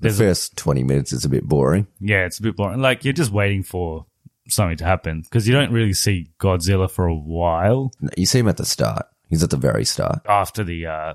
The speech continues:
Speaker 2: the credits.
Speaker 1: Yeah.
Speaker 2: Yeah, you see
Speaker 1: Yeah,
Speaker 2: him then,
Speaker 1: after the
Speaker 2: and
Speaker 1: start
Speaker 2: then
Speaker 1: credits.
Speaker 2: Yeah,
Speaker 1: Yeah.
Speaker 2: and then you don't, I don't think you see Kong for a bit, and then you don't really see them together for a while.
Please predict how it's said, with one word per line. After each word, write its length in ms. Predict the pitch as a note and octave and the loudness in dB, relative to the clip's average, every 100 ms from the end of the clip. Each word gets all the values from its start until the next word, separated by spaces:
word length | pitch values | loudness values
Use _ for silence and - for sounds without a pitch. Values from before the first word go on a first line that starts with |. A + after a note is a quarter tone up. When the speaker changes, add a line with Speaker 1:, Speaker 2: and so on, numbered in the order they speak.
| - | -4
Speaker 2:
the 200 | G2+ F2 | -2 -2
credits. 540 | - G2+ D#2 D2+ - - | 0 -2 -2 -4 -6 0
Speaker 1:
Yeah. 240 | D#2+ C2+ - _ | 2 2 -2 _
Speaker 2:
Yeah, 180 | G#2+ G2 | -2 0
you 120 | E2 | 0
see 180 | G2 - | 0 0
Speaker 1:
Yeah, 40 | A2 | 2
Speaker 2:
him 40 | |
then, 120 | G2+ E2 | 2 0
Speaker 1:
after 120 | - | 0
the 60 | B1+ | -4
Speaker 2:
and 60 | - | -2
Speaker 1:
start 200 | F#2 - | 0 0
Speaker 2:
then 100 | - | -2
Speaker 1:
credits. 460 | B1 B1 - - | -2 -2 -4 -6
Speaker 2:
Yeah, 140 | G2+ F#2 | -2 2
Speaker 1:
Yeah. 40 | |
Speaker 2:
and 80 | A2 | 4
then 100 | A2+ | 4
you 100 | G#2+ | 2
don't, 240 | F#2+ G#2 - - - | 2 0 -2 -12 -10
I 180 | G#2 G2+ _ | -8 -8 _
don't 140 | B2+ A#2 | 2 2
think 100 | F#2 | 2
you 60 | |
see 180 | - F2 | 0 -4
Kong 300 | - F2 E2+ | -2 0 0
for 160 | F2+ E2+ | 0 0
a 60 | |
bit, 200 | E2 E2+ | 0 0
and 100 | G#2 | 2
then 240 | G2 F2 D#2+ | 2 2 0
you 80 | F#2 | 0
don't 160 | G2 | 0
really 140 | F#2+ F#2 | 0 0
see 180 | - E2+ | 0 0
them 220 | E2 D#2+ - _ _ _ | -2 -6 -10 _ _ _
together 400 | A#2 F#2 A2 F#2 | -2 2 2 2
for 340 | - F2+ D2+ D2+ _ _ _ _ - | -2 -4 -4 -10 _ _ _ _ -4
a 100 | F2+ | 0
while. 500 | F#2+ F2+ D2+ F#2 | 2 2 2 -4